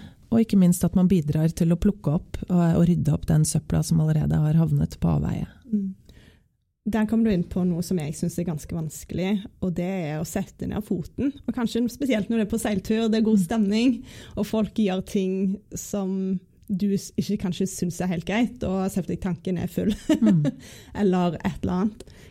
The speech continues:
Speaker 2: Hvordan ta sånne samtaler,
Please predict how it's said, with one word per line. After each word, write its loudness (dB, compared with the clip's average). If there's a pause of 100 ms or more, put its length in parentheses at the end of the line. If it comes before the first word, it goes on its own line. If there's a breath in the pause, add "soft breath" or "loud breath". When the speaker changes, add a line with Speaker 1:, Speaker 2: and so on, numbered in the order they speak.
Speaker 2:
Hvordan -2 (100)
ta -6
sånne -4
samtaler, -2